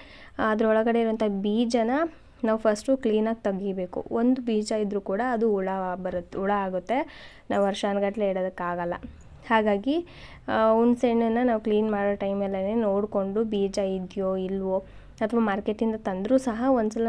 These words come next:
ನಾವು ಅದನ್ನು ಚೆಕ್ ಮಾಡ್ಕೋಬೇಕು. ಹುಣ್ಸೆ ಹಣ್ಣಲ್ಲಿ ಬೀಜ ಇದ್ದರೆ ಅದನ್ನು ತೆಗ್ದೈ-, ಆ, ತೆಗ್ದಿಕ್ಬಿಟ್ಟು ನಾವು ಹುಣ್ಸೆ ಹಣ್ಣನ್ನ ಸ್ಟೋರ್ ಮಾಡ್ಕೋಬೋದು. ಫ್ರಿಡ್ಜ್ ಇದ್ದರೆ ಫ್ರಿಡ್ಜಲ್ಲಿ ಇಟ್ಟರೆ ಏನೂ ಆಗಲ್ಲ. ಈ ರೀತಿ ನಾವು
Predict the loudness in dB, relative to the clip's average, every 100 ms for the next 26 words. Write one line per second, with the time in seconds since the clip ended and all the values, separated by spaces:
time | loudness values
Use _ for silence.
0 | 0 2 2 2 0 -2 -6 -20 -2 0
1 | 2 0 0 0 -2 -2 -2 -2 -2 -2
2 | -2 -2 -2 -2 -2 -4 -4 -4 -4 -6
3 | -20 -16 -2 0 2 2 0 0 0 -2
4 | 0 0 -4 -8 -6 -4 -2 -2 -2 -4
5 | -4 -8 0 0 0 -8 -20 -10 0 6
6 | 6 6 6 2 0 -2 0 -2 -2 0
7 | 2 0 -2 -2 -2 -2 -2 -6 -10 -20
8 | _ -20 -20 -20 -20 -20 -20 -20 -2 4
9 | 4 6 4 6 4 4 2 2 2 2
10 | 0 2 2 4 0 -2 -4 -2 -4 -4
11 | -10 -18 -10 0 4 6 6 4 4 4